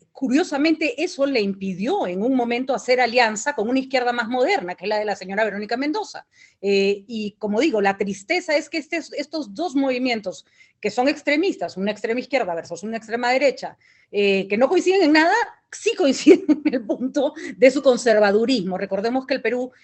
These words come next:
es uno de los pocos, eh, países que no tiene, eh, cap-, eh, los, las personas, eh, homosexuales no pueden acceder a ningún tipo de contrato que los represente ante el Estado como pareja.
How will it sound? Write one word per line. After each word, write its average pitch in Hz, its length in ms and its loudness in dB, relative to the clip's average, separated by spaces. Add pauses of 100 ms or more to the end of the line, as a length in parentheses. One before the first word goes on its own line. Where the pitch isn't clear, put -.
(100)
es 185 140 -8
uno 202 100 -4
de 190 40 -2
los 190 100 -2
pocos, 254 600 0
eh, 196 420 -2
países 208 380 -4
que 190 100 -8
no 202 160 -6
tiene, 208 540 0 (200)
eh, 165 400 -6
cap-, - 320 -10
eh, 175 140 -12 (100)
los, 170 300 -14
las 160 160 -12
personas, 208 420 -8
eh, 180 240 -12
homosexuales 185 580 -8
no 196 200 -8
pueden 208 440 0
acceder 190 360 -6
a 208 40 0
ningún 196 220 -6
tipo 214 180 -10
de 202 80 -6
contrato 190 480 -6
que 185 120 -10
los 160 420 -16 (280)
represente 208 440 -4
ante 220 140 -2
el 185 60 -4
Estado 190 280 -6
como 185 200 -8
pareja. 208 540 -2